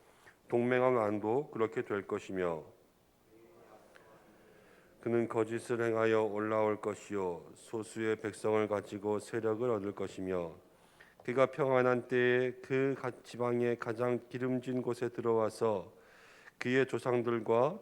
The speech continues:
조상들의 조상이 행하던, 행하지 못하던 것을 행할 것이요. 그는 노력하고 탈취한 재물을 무리에게 흩어주며 계략을 세워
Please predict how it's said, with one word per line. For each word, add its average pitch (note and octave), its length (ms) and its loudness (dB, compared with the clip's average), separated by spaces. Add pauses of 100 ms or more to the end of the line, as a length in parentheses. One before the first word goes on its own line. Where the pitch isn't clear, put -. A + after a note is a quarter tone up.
조상들의 A#2 640 0
조상이 A#2 420 -2
행하던, B2+ 580 -2 (200)
행하지 D3+ 340 2
못하던 B2 480 0
것을 A#2+ 320 0
행할 A#2 200 2
것이요. F#2+ 600 -2 (800)
그는 C#3+ 240 4
노력하고 C3 560 4
탈취한 B2+ 800 -2
재물을 A#2 400 2
무리에게 A2+ 540 0
흩어주며 A#2 760 -2 (540)
계략을 C3 500 4
세워 G2+ 400 0